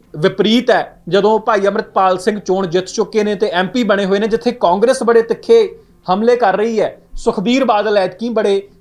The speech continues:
ਚੁੱਪਚਾਪ ਨਜ਼ਰ ਆ ਰਹੇ ਆ, ਠਰਮੇ ਭਰੇ ਨਜ਼ਰ ਆ ਰਹੇ ਆ। ਸਗੋਂ ਸੁਖਬੀਰ ਬਾਦਲ ਕਾਂਗਰਸ ਦੇ ਖਿਲਾਫ ਟਿੱਪਣੀਆਂ ਕਰ ਰਹੇ ਆ।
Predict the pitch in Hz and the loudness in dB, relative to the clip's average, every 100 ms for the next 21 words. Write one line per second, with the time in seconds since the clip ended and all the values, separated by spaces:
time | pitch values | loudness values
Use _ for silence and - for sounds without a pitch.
0 | _ 208 208 220 214 196 208 185 185 160 | _ -2 0 2 2 2 0 2 4 4
1 | 160 208 220 226 214 247 240 208 180 170 | 2 2 0 0 0 0 0 0 0 2
2 | 165 151 170 233 226 220 233 208 196 220 | 4 4 4 2 2 2 0 -2 -4 -2
3 | 208 202 240 220 208 240 240 233 226 196 | 0 0 -2 -2 0 0 0 0 2 0
4 | 190 208 - 202 190 170 147 120 101 | 0 -4 -4 -2 0 0 0 -4 -6